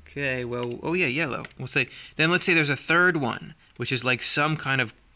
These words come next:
this is like the actual essence of this thing that has this magnificent magnificence around it. And there are these, you know, wh-, whatever these angels are like here,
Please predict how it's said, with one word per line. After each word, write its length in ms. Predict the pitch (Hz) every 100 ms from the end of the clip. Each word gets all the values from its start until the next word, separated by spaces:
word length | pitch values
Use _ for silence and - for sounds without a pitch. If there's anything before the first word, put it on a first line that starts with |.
| -
this 260 | 143 147
is 140 | 139 131
like 160 | 117
the 120 | 120 117
actual 400 | 123 127 123 -
essence 440 | 131 131 - 127 123
of 100 | 113
this 240 | 110 -
thing 300 | 127 117 110
that 80 | 113
has 180 | 110 120
this 140 | 117
magnificent 760 | 117 113 117 120 117 - 117 113
magnificence 760 | 113 113 123 - 120 110 110
around 320 | 113 117 127 120
it. 120 | - - - - - -
And 100 | 127
there 180 | 123 -
are 260 | 135 156 156
these, 560 | 127 120 127 123 - - _ _ _ _ _ _ _ _ - _ _
you 140 | - 117
know, 320 | 104 107 110 _ _ _ -
wh-, 240 | 113 -
whatever 340 | 135 131 135 123
these 200 | 127 120
angels 320 | 123 123 113
are 120 | 110
like 200 | 110 107
here, 380 | - 113 107